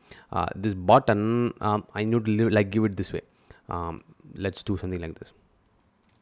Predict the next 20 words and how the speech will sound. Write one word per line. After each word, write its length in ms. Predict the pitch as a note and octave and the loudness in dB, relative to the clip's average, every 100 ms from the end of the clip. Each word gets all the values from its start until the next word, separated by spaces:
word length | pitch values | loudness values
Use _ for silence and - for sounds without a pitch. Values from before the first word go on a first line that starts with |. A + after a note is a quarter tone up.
| _ _ _ _ - | _ _ _ _ -20
First 260 | - C#3+ - | 4 6 6
of 60 | |
all, 80 | A2 | 4
before, 320 | G#2+ G#2+ A#2 | 4 6 8
before 460 | A2+ F2+ G2 G#2 A#2+ | 8 4 2 6 6
this 100 | G#2 | 6
grid 220 | - G#2 | 2 -2
box 180 | F#2 F2 | 0 0
adds, 400 | F2 G#2+ - - - - - - | 2 2 0 -14 -20 -20 -20 -6
I'll 120 | G2 | 0
do 140 | C3 D#3 | 4 4
an 100 | A#2 | 4
add 160 | G#2+ | 4
widget. 360 | F#2+ E2+ A#2+ - - _ - - | 2 2 0 -2 -10 _ -20 -12
I'll 180 | - F2+ | -4 0
do 160 | F#2 G2 | 2 2
a 80 | F#2 | 2
queue 240 | - B2 | 0 -2
push 240 | B2 G#2 | 0 -4
button 560 | - F2 E2 F2+ D#2 D3 | -4 -6 -4 -4 -6 -10